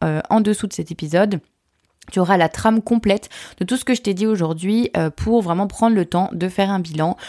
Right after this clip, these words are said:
euh, de te poser, d'avoir les bonnes choses à analyser, euh, et de le faire vraiment, euh, bah, en, en bonne et due forme, en bonne entrepreneuse que tu es. Euh, voilà, que ton activité soit une petite activité sur du temps, euh, le soir ou le week-end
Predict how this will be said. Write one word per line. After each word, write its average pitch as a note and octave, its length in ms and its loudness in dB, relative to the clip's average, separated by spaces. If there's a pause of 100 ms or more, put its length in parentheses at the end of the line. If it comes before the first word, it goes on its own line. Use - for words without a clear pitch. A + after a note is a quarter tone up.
(260)
euh, D3+ 180 2
de F3 140 0
te G#3+ 140 2
poser, F3 420 0
d'avoir F3 340 2
les D#3+ 140 -2
bonnes G#3 240 2
choses A3 320 0
à E3 100 0
analyser, D#3 600 0 (340)
euh, D3+ 160 0
et G#3 100 2
de F3+ 80 -2
le F3 120 0
faire G3 280 2
vraiment, F3 560 0
euh, D3+ 260 -4
bah, D#3 220 -2
en, D3+ 320 -8 (300)
en E3+ 80 0
bonne A#3 220 4
et A3 80 2
due E3 120 -2
forme, F3 480 0
en D#3 80 -2
bonne G#3+ 240 2
entrepreneuse G3+ 760 2 (120)
que B3 100 2
tu D#3 300 -2
es. F#3 160 0 (400)
Euh, D3+ 180 -2
voilà, D3+ 200 -2
que G#3+ 100 -2
ton A3 200 0
activité G#3+ 680 0
soit F#3+ 380 0
une E3+ 160 -2
petite G3 320 -6
activité F3+ 640 0
sur F#3 300 -4
du E3 100 -6
temps, F3 360 -2
euh, D#3 260 -4
le F3 160 0
soir F3+ 260 0
ou E3+ 40 0
le D#3 100 -2
week-end G#3 380 0